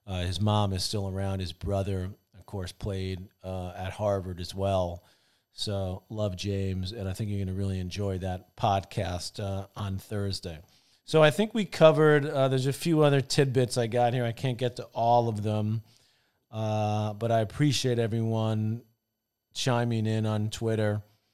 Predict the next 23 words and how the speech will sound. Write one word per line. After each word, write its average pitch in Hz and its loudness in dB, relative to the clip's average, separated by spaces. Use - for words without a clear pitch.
That's 113 -10
where 113 0
I 107 0
do 107 0
most 104 0
of 107 -2
my 104 0
stuff. 107 -2
I've 127 0
been 131 0
trying 156 0
to 131 0
get 120 0
my 110 -2
Instagram 104 -2
game 101 -2
up, 98 -2
but 98 -2
it's 98 -6
kinda 117 -2
weak. 90 -6
I 95 -8
mean, 95 -6